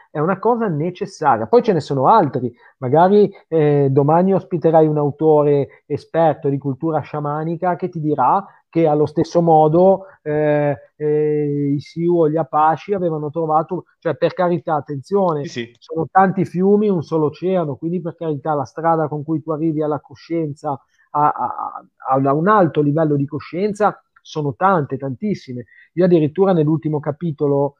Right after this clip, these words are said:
Speaker 1: che è il mio preferito, che si chiama Altri Buddha, altre stanze,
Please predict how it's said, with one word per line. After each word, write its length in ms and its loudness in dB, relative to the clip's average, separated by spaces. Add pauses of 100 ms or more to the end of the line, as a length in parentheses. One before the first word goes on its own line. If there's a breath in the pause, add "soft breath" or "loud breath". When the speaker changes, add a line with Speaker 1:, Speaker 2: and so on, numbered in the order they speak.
(160)
Speaker 1:
che 120 -2
è 20 0
il 60 -2
mio 120 0
preferito, 680 -4
che 120 -6
si 100 -12
chiama 240 -4
Altri 260 -4
Buddha, 300 -2
altre 260 -6
stanze, 640 -10